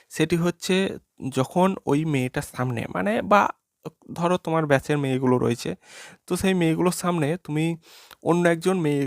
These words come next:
মেয়ের সাথে কথা বলছো, ঠিক আছে? তো ওই মেয়েকোটার মধ্যে যে মেয়েটা তোমাকে মনে মনে পছন্দ করে, সে কী করবে? তখন রেগে যাবে,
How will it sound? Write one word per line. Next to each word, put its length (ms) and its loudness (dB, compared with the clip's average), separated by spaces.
মেয়ের 260 -2
সাথে 220 -6
কথা 220 2
বলছো, 320 -2
ঠিক 180 -4
আছে? 220 -10
তো 100 2
ওই 160 2
মেয়েকোটার 520 2
মধ্যে 300 0
যে 140 -2
মেয়েটা 280 -4
তোমাকে 260 -6
মনে 180 -2
মনে 180 -2
পছন্দ 400 -4
করে, 240 0
সে 220 0
কী 120 -4
করবে? 280 0
তখন 280 -4
রেগে 220 -2
যাবে, 220 -6